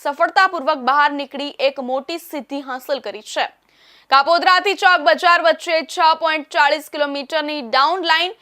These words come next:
ટનલનું કામ છ મહિના પહેલા જ પૂર્ણ થયા બાદ હવે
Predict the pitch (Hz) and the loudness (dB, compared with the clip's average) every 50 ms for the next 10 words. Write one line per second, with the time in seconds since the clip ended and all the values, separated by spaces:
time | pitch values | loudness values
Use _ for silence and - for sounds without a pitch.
0 | _ _ _ _ _ _ _ 320 311 320 349 392 427 415 427 - 403 370 359 359 | _ _ _ _ _ _ _ 0 2 2 2 2 2 0 0 2 2 2 2 2
1 | 359 - - 370 339 330 339 339 330 330 339 339 339 330 294 302 311 311 320 320 | 0 -2 0 0 0 2 0 0 0 2 2 2 2 2 4 4 4 4 4 2
2 | - - - 320 320 320 320 330 311 349 320 302 294 277 277 294 294 254 302 285 | -4 -10 -8 -6 -6 -4 -4 -4 -2 0 0 2 2 4 4 2 2 0 -2 -2
3 | 254 285 | 0 0